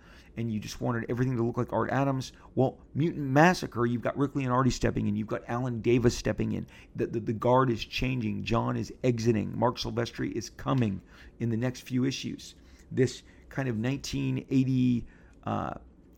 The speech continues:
eighty-four, eighty-five, eighty-six, two, two and a half years of John Romita Junior is coming to an end, and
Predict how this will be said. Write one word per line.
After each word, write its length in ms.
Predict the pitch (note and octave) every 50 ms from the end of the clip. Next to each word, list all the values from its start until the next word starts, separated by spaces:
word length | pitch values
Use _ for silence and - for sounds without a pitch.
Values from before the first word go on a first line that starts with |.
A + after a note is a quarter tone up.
| - - -
eighty-four, 600 | C3 C3+ C3 B2 - - - C#3 C3 C#3 C3+ C3
eighty-five, 500 | A#2 A2 - - C3+ C3 C3 C3 B2+ A#2+
eighty-six, 640 | A#2 A2+ A2 - - - B2 A#2 - - - - - - -
two, 280 | - - C#3+ C#3+ C#3
two 160 | B2+ - - C3+
and 100 | C#3 C3
a 40 |
half 160 | C3 B2+ - -
years 180 | B2+ B2+ A#2
of 80 | G#2+ G#2+
John 220 | - C3 B2 B2+
Romita 240 | B2 A#2+ A#2+ A#2+ A2+
Junior 320 | G#2+ A2 B2 B2 A#2+ A2+
is 80 | A2 -
coming 240 | - B2 B2+ B2 A#2
to 80 | A2+
an 100 | G#2+ -
end, 200 | - A#2+ B2+ A#2 A2
and 100 | G2+